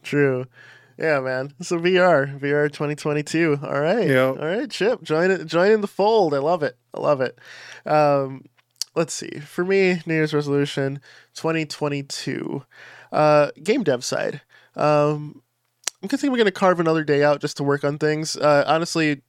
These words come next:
Speaker 1: you know, I haven't worked on things since Halo Infinite came out. I, in the back of my mind, I knew that would happen. You
Speaker 2: Yeah.
Speaker 1: know, it's, it's, yeah, I just got distracted. Um, I'm finding, but, you know, twenty twenty-one was a crazy year for me. You know, I,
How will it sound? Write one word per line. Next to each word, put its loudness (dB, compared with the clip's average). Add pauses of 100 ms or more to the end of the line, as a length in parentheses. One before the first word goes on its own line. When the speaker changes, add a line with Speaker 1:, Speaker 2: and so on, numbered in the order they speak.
(140)
Speaker 1:
you -4
know, 0
I 0
haven't -2
worked -4
on -4
things -6
since -10
Halo 0
Infinite -6
came -6
out. -4 (460)
I, 2 (560)
in 2
the 0
back 6
of -8
my 2
mind, 2
I 0
knew -4
that 0
would -2
happen. 0 (520)
You 4
Speaker 2:
Yeah. 8
Speaker 1:
know, 4
it's, -4 (120)
it's, -2 (960)
yeah, 4
I 8
just -4
got 0
distracted. -4 (340)
Um, 2
I'm 0
finding, -2
but, -2
you -2
know, 2
twenty 0
twenty-one 0
was 0
a -8
crazy 0
year 0
for -4
me. -4
You -2
know, -2
I, 0